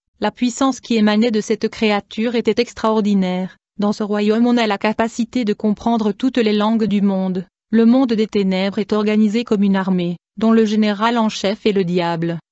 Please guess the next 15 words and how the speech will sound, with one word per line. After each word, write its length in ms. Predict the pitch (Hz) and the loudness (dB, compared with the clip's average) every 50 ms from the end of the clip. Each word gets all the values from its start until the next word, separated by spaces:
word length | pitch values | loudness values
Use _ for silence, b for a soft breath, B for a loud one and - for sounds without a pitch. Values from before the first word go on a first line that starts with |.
| _ _ | _ _
Tous 100 | - 269 | 0 2
les 140 | 247 247 240 | 2 2 0
subordonnés, 840 | - - - 214 202 233 233 240 202 214 208 208 202 196 190 196 185 - _ _ - | -2 -2 -2 0 0 0 2 2 2 4 4 4 2 2 -2 -4 -6 -10 _ _ -6
du 160 | 185 196 208 | -4 -4 -4
plus 160 | 202 - 214 | -2 -2 -4
gradé 420 | 190 202 208 220 202 185 226 233 208 | -2 -2 -2 -2 0 2 2 2 2
jusqu'au 360 | 202 233 226 - - 254 247 | 0 -2 -4 -2 -4 -4 -4
simple 420 | - - 240 240 240 - 247 233 | -2 -2 -4 -4 -2 0 -2 -2
soldat, 400 | - - 226 214 208 190 214 233 | 0 0 0 0 2 0 -2 -2
sont 160 | - - 233 | -2 -4 -4
tous 240 | 220 - 240 226 - | -2 -2 -4 -4 -4
soumis 340 | 214 - - 233 220 233 254 | -8 -4 0 2 4 4 2
selon 320 | 240 - 240 214 220 214 | 2 2 0 0 2 0
leur 160 | 214 214 208 202 | 0 0 0 -2
grade. 480 | 190 190 196 196 196 196 202 202 220 | -2 -4 -2 -2 -2 -2 -2 -4 -6